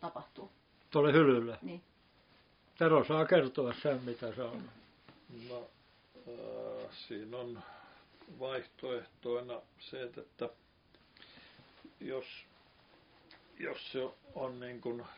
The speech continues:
Speaker 3: tässä nykyisessä tilassa, niin se tulee sieltä, tota, kyllä niin kuin murentumaan kasaan, koska ne, kun se on rautanauloilla alun perin,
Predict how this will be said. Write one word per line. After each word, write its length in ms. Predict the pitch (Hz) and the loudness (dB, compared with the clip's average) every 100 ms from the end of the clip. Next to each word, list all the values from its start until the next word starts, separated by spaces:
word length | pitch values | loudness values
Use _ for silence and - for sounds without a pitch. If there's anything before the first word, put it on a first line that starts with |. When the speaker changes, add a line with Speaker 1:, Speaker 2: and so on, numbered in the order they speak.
| - | -16
Speaker 3:
tässä 300 | 127 - - | -14 -12 -12
nykyisessä 760 | 135 - 117 104 - - 117 - _ _ _ | -12 -6 -6 -6 -10 -10 -10 -10 _ _ _
tilassa, 500 | - 120 107 - - | -8 -4 -4 -6 -12
niin 140 | 113 117 | -12 -12
se 100 | 117 | -14
tulee 400 | - 120 110 - | -10 -6 -4 -6
sieltä, 420 | - - - - - - - - - - - - - - _ _ | -8 -10 -10 -14 -16 -20 -20 -20 -20 -20 -20 -20 -20 -20 _ _
tota, 560 | - 107 - 101 80 - - _ - - - - - - | -8 -8 -8 -6 -6 -8 -14 _ -20 -20 -20 -18 -14 -8
kyllä 220 | 113 104 | -4 -4
niin 120 | 104 | -6
kuin 120 | 110 110 | -10 -8
murentumaan 800 | 117 110 98 - - 123 123 120 | -6 -4 -6 -8 -10 -8 -10 -12
kasaan, 560 | - 113 - - - - | -8 -8 -6 -10 -10 -12
koska 360 | - - - | -14 -14 -14
ne, 120 | 117 131 190 _ 381 403 392 392 _ _ - | -14 -14 -16 _ -20 -20 -20 -20 _ _ -20
kun 280 | - - - - | -16 -16 -16 -16
se 140 | 123 | -12
on 100 | 120 | -10
rautanauloilla 920 | 127 117 - - 113 117 123 120 120 | -8 -8 -8 -12 -10 -8 -8 -6 -6
alun 360 | - 120 120 104 | -6 -6 -8 -8
perin, 360 | 127 123 117 | -8 -8 -12